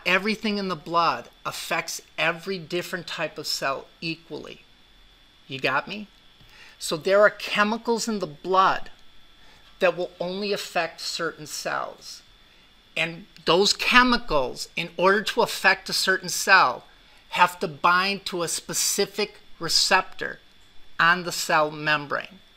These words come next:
Who's with me? So watch and get this. Here's a heart cell. This is a heart receptor. You got me?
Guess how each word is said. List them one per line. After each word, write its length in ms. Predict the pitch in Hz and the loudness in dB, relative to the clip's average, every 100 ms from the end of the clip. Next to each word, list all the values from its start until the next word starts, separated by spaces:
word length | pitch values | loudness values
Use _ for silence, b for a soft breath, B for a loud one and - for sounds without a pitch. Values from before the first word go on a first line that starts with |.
| _ _ _ - - | _ _ _ -20 -16
Who's 340 | - 202 190 | -4 0 0
with 340 | 175 196 - - | 2 2 0 -10
me? 160 | - - _ _ _ _ _ _ _ - b b b b | -14 -16 _ _ _ _ _ _ _ -20 b b b b
So 180 | - 185 | -2 0
watch 680 | 170 180 127 - - - - - - - - - - - | 4 4 4 -2 -6 -6 -8 -20 -20 -20 -20 -20 -20 -12
and 180 | 160 147 | -10 4
get 300 | 180 - - | 6 4 -2
this. 380 | - - - - - _ - - - - - _ _ - - - - - - _ - - - _ _ - - - - | -14 -12 -12 -12 -18 _ -20 -20 -20 -20 -20 _ _ -20 -20 -20 -20 -20 -20 _ -20 -20 -20 _ _ -20 -20 -20 -2
Here's 220 | 180 175 | 2 6
a 80 | 185 | 8
heart 300 | 185 185 180 | 10 10 8
cell. 300 | - 139 113 | -2 -2 -2
This 220 | 170 156 | -4 -4
is 120 | 170 151 | -2 2
a 200 | 147 - - _ - - _ - | 2 2 -10 _ -20 -20 _ -10
heart 340 | - 180 185 | 6 8 8
receptor. 640 | 147 143 - 123 - 107 98 - - - - - - - _ - - | 4 -2 -2 -4 -8 -14 -14 -20 -20 -20 -20 -20 -20 -20 _ -20 -8
You 80 | 135 | 2
got 260 | 147 160 | 4 4
me? 200 | 185 175 | 2 -4